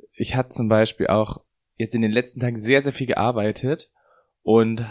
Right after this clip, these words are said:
habe halt eben die Stunden immer gezählt, die bis zum Urlaub sind.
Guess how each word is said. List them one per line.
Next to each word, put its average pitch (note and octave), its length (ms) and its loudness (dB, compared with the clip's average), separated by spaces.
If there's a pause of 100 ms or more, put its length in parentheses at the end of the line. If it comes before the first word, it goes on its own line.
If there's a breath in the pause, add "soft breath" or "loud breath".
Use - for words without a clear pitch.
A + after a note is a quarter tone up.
(100)
habe B2+ 400 0
halt A#2 180 -2
eben G#2+ 360 -4
die - 140 -12
Stunden F#3 720 -2
immer F2+ 220 -2
gezählt, F#2 380 -4
die E2+ 60 -4
bis - 160 -8
zum - 140 -8
Urlaub D#2+ 320 -4
sind. D#2 260 -8